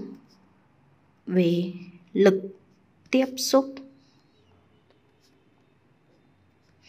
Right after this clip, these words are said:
Thứ nhất, đó là lực do cái búa tác dụng vào đinh,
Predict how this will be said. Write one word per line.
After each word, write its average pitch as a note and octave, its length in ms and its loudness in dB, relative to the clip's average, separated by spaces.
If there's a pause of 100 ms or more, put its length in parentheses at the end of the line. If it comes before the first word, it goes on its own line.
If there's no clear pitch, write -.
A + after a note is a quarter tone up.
(1000)
Thứ G3 60 -8
nhất, A#3+ 240 8 (480)
đó F3+ 160 -4
là A3+ 340 2 (2000)
lực G#3 240 6
do G#3 120 6
cái G#3+ 140 2
búa F#3 320 6 (180)
tác C#4+ 160 6
dụng A#3+ 220 2
vào E3 100 4
đinh, G#3+ 360 2